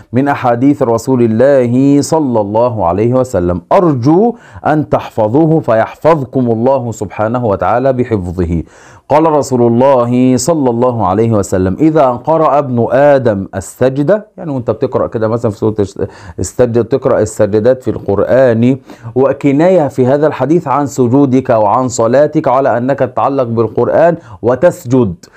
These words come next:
يعني خ-، في القرآن ترى، آه، "فاسجدوا لله واعبدوا"، آه، هذه سجدة. آه، ترى، آه، في، في، في، آه، سجدات القرآن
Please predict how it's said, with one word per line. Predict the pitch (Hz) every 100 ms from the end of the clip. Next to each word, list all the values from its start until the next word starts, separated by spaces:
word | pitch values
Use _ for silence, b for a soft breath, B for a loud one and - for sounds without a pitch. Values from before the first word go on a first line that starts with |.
| B B 98
يعني | 101 110
خ-، | - 127 117 110
في | 107 - 131 120
القرآن | 117 131 117 131 139
ترى، | 147 147 160 - B B 113
آه، | 113 113
"فاسجدوا | 127 120 - 151 139
لله | 127 120 135 143 135
واعبدوا"، | 123 110 110 123 127 107 87 92
آه، | 107 110 92
هذه | 107 113
سجدة. | 107 120 104 95 92 B B 87
آه، | 113 117 - 120 120 120
ترى، | 120 147 143 123 95 _ _ _ _ _ _ -
آه، | 131 120 117 113 113 113 113 107 107 101 101 85 73
في، | 92 135 101 110
في، | 143 139 120 110
في، | 107 135 139 127 117
آه، | 110 107 107 104 104 101
سجدات | - 107 110 131 147 139
القرآن | 117 117 110 123 151 151 151 151